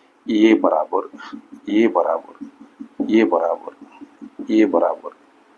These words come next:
हे सगळं ए बराबर, ए बराबर. लक्ष द्या, हे ए म्हणजे काय, तर खात्यात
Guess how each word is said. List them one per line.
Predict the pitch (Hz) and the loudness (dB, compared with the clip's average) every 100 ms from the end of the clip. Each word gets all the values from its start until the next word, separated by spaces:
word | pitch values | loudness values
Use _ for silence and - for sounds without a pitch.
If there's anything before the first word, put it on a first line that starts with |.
| _ _ _ _ _ _ _ - | _ _ _ _ _ _ _ -6
हे | 107 | -4
सगळं | - 104 117 - | 0 2 2 0
ए | 120 113 | -2 0
बराबर, | 92 82 82 - - _ _ _ _ _ - _ _ _ - 127 | 0 -2 -6 -10 -14 _ _ _ _ _ -20 _ _ _ -10 -2
ए | 127 | 0
बराबर. | 90 80 76 _ _ _ _ _ _ _ _ _ _ _ - - - - _ - - - - - - _ - - | 0 -4 -6 _ _ _ _ _ _ _ _ _ _ _ -20 -20 -20 -20 _ -20 -20 -20 -20 -20 -20 _ -14 -4
लक्ष | 107 - - | 0 0 -4
द्या, | 95 - - | -6 -2 -2
हे | - 107 - | -2 -4 -2
ए | 107 104 127 | 2 6 8
म्हणजे | 139 143 143 | 8 6 2
काय, | - 87 82 82 - - - _ _ | 0 -2 -2 -8 -16 -20 -20 _ _
तर | 113 98 - - - - _ _ _ _ _ _ _ | 0 2 0 -12 -12 -16 _ _ _ _ _ _ _
खात्यात | - 107 - 117 107 - | -4 -2 4 6 6 2